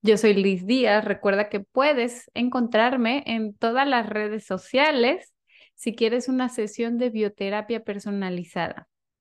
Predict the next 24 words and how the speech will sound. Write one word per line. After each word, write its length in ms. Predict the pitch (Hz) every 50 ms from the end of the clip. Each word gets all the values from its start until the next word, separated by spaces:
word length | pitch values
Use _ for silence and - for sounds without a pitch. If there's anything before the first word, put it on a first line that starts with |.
| _ _ _ _ _ _ _ _ _ _ _ _ _ _ _ - _ _ _ _ _ _ _ _ _ _ _
F 340 | - - 226 233 233 233 - _ _ _
K 100 | - - 226 240 247 233 233 233 -
Gifties. 760 | - 214 214 - - _ _ - - - - - - - _ _ _ _ _ _ _ _ _ _ _ _ _ _ _ _ -
Así 280 | 202 190 - 220 214
se 220 | 202 - 226 214 202
llama 420 | 196 190 196 196 196 196 190 185
este 300 | 185 180 - - 190 190
episodio. 720 | 185 180 - 180 175 165 - - 165 175 - - - 165 - _ _ _ _ _ _ _ _ _ - _ _ _ - -
Y 600 | 247 262 277 269 262 254 240 240 254 - - -
este 300 | - 208 196 - - 208
fin 180 | - 220 208 202
de 100 | 202 202
semana 680 | - 226 226 226 233 254 262 262 247 233 240 247 247
que 100 | - 220
me 200 | 202 196 190 180
fui 380 | - - 208 208 202 202 - -
a 200 | - 190 190 190 190
Dallas, 680 | 214 240 262 254 247 226 208 208 233 233 - - - _ _ _ _ _
justo 600 | - - - - 370 359 370 359 - 233 233 240 _ _ _ _ _ _ _ _ - - _ -
a 200 | - 208 202 202
un 240 | 208 220 240 240
concierto 680 | 240 247 240 247 247 233 - 226 202 202 208 - 214 214
de 260 | 208 202 190 - _ _ -
F 240 | 196 196 196 -